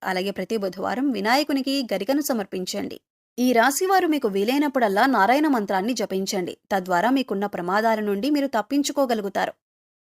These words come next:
అలాగే ఈ రాశివారు వీలైనంత వరకు సామాజిక సేవా కార్యక్రమాల్లో తమ వంతు సాయాన్ని అందించడానికి ప్రయత్నించండి. మీరు చేసే సాయం మిమ్మల్ని ఆపదల నుండి కాపాడుతుంది. So చూశారు కదండి, రహస్య శత్రువుల వలన సింహరాశి వారికి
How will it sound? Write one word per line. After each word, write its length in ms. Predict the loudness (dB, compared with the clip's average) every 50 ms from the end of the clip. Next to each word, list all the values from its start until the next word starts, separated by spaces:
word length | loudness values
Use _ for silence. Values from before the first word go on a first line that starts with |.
| 0
అలాగే 360 | 2 4 4 4 4 2 0 0
ఈ 220 | 0 0 0 0
రాశివారు 520 | 0 0 -2 -2 -2 0 0 2 2 2
వీలైనంత 480 | 0 -2 -2 -2 -2 -2 -2 -2 -2 -2
వరకు 340 | -2 -2 -2 -2 -2 -4 -4
సామాజిక 520 | -2 -2 -2 -2 -2 -2 -4 -4 -4 -8
సేవా 340 | -8 -6 -4 -4 -2 -2 -2
కార్యక్రమాల్లో 920 | -2 -2 -2 -2 -2 -4 -6 -6 -4 -2 0 0 2 2 2 0 0 -2 _ _ _ _ _ _ 2 4
తమ 120 | 4 6
వంతు 280 | 6 4 4 2 0 -2
సాయాన్ని 500 | 0 0 0 0 0 0 -2 -4 -2 -2
అందించడానికి 680 | -4 -4 -4 -4 -4 -6 -4 -2 -2 -2 -2 -2 -4
ప్రయత్నించండి. 840 | -4 -2 -2 -2 -2 -4 -4 -4 -4 -4 -4 -6 -6 -6 -6 -10 _ _ _ _ _ _ _ _ -10
మీరు 360 | -6 -4 -2 -2 -2 -4 -4 -4
చేసే 200 | -4 -4 -4 -4
సాయం 400 | -2 0 0 0 0 0 -2 -2 -2
మిమ్మల్ని 460 | -2 0 0 0 -2 -2 -2 -4 -6 -6 -4
ఆపదల 460 | -2 -2 0 2 2 2 2 0 0
నుండి 300 | -2 -4 -4 -2 -4 -2
కాపాడుతుంది. 840 | -2 -2 -2 0 2 2 0 0 -2 -4 -6 -6 -6 -6 -10 -12 -14 _ _ _ _ _ _ _ -6
So 200 | -2 0 0 0 0 0
చూశారు 300 | -2 0 2 2 2 2
కదండి, 480 | 4 2 2 2 2 2 2 -2 -2 -4 _ _ _ _ _ _ 0 2
రహస్య 420 | 4 4 4 4 2 2 0 0
శత్రువుల 480 | 0 0 -2 -2 0 0 0 2 2 2
వలన 220 | 2 2 2 0
సింహరాశి 720 | -2 -4 -4 -6 -4 -2 0 0 2 2 0 0 -2 -2
వారికి 600 | 0 0 0 0 0 -2 -2 -4 -4 -4 -6 -6